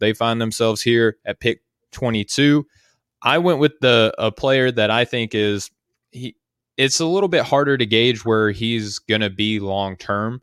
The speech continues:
But I think that if you're an N B A team that's wanting to compete now,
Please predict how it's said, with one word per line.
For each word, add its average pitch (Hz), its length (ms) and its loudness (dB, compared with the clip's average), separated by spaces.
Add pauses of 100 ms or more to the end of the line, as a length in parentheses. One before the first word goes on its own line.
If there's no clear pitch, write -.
(320)
But 107 140 4
I 117 120 2
think 131 300 -2
that 113 180 4
if 110 180 -4
you're 107 160 2
an 110 60 -2
N 110 160 -2
B 110 120 2
A 110 160 2
team 110 320 -2
that's 104 240 -2
wanting 107 400 -2
to 110 280 -2
compete 107 420 -6
now, 107 500 0